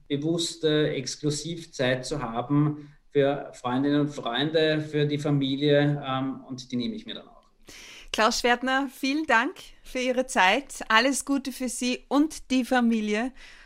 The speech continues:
Speaker 2: und alles Gute zu einhundert Jahre Caritas.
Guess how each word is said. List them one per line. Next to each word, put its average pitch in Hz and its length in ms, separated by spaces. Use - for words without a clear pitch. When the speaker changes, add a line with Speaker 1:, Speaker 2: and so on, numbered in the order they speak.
Speaker 2:
und 214 120
alles 214 240
Gute 233 240
zu - 200
einhundert 220 460
Jahre 190 500
Caritas. 160 720